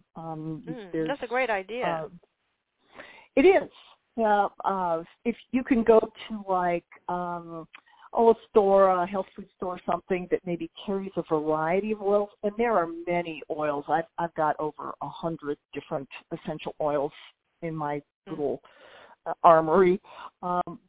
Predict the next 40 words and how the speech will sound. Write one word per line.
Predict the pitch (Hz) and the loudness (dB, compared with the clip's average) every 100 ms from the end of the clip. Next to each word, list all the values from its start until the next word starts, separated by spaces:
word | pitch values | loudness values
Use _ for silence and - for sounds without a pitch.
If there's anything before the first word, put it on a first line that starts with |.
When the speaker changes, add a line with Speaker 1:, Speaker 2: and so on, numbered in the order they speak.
| _ | _
Speaker 1:
but | 214 - _ | 0 0 _
if | 247 - | -8 -6
you | 226 | -6
go | 254 277 _ - | -6 -6 _ -4
someplace | 254 233 226 220 - | -4 -2 -2 -2 -2
where | 208 | -2
they're | 180 - _ | -2 -10 _
selling | 320 403 214 | -4 -2 -4
them | 156 170 | -6 -4
and | 208 | -2
they've | 208 196 - | 2 0 0
got, | 185 170 160 _ _ | 2 2 0 _ _
you | 302 | -4
know, | 240 165 | 0 0
a | 165 | 0
couple | 185 - 165 - | -8 -6 -8 -2
dozen | 139 147 170 | -2 -2 -6
or | 156 143 143 _ | -4 -4 -8 _
whatever | - 156 151 - - | -8 -4 -4 -4 -4
up | 151 - | -6 -4
there, | 160 147 160 190 _ _ - _ | -4 0 0 -2 _ _ -20 _
you | - - | -14 0
can | 381 | 0
just | 381 359 - | 2 -2 -2
kind | - 277 269 254 | 0 2 4 6
of, | 254 240 - - _ _ _ _ _ - | 4 4 -8 -20 _ _ _ _ _ -6
um, | 240 233 220 214 214 208 - _ _ _ _ - | 0 2 2 2 0 -4 -8 _ _ _ _ 0
touch, | 311 - _ | 0 0 _
you | - 254 | -4 -2
know, | 233 226 214 - | 4 4 2 -4
uh, | 190 _ - _ _ | -6 _ -20 _ _
uh, | 202 196 185 180 _ _ | -4 -2 -2 -6 _ _
just | 285 285 240 | -6 -6 2
look | 254 277 | 2 2
at | - | -4
them | 196 202 | -2 -2
and | 196 185 - | -4 -8 -6
read | 208 220 - | -6 -6 -4
what's, | 190 202 - - - | -4 -4 -6 -20 -10
what | 185 185 | -2 -2